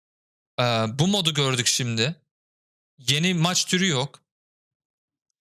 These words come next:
Hmm, My Faction'a hiç girmek bile istemiyorum. Dediğim gibi onu hakaret olarak algılıyorum çünkü.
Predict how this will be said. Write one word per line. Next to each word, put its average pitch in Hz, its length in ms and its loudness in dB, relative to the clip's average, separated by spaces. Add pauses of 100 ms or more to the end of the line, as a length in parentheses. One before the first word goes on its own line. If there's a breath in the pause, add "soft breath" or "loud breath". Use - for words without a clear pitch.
(640)
Hmm, 123 600 -2
My 160 200 0
Faction'a 175 400 0
hiç - 180 0
girmek 147 340 0
bile 139 160 2
istemiyorum. 117 520 -2
Dediğim 117 240 0
gibi 110 160 -4
onu 110 160 0
hakaret 117 400 0
olarak 107 280 -2
algılıyorum 110 500 -8
çünkü. 156 300 -20